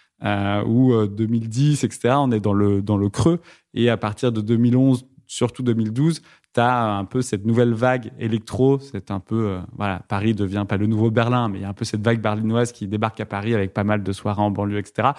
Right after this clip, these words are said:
Et avec Mathieu, nous, on allait beaucoup dans ces soirées-là, on aimait, on aimait bien.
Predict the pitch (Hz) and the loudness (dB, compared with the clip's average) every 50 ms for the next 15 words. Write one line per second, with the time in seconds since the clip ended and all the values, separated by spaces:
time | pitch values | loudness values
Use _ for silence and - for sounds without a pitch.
0 | - - - - _ - - 92 95 101 101 90 110 107 98 - - 147 139 123 | -6 -20 -20 -20 _ -10 -6 -2 0 0 0 2 2 0 2 2 4 4 4 4
1 | 120 117 110 101 98 90 95 95 92 104 104 98 113 110 - - 135 107 98 95 | 4 2 2 0 0 -2 -2 0 0 0 0 0 -2 -2 0 0 -2 -2 -2 -6
2 | - 110 104 - 101 98 104 110 143 156 131 101 98 98 92 95 92 95 92 - | -6 -6 -4 -2 0 0 0 0 0 0 -2 -2 -2 -2 -2 0 -2 -2 -2 -2
3 | 98 95 90 101 101 110 131 160 165 | 0 0 2 2 4 4 4 4 2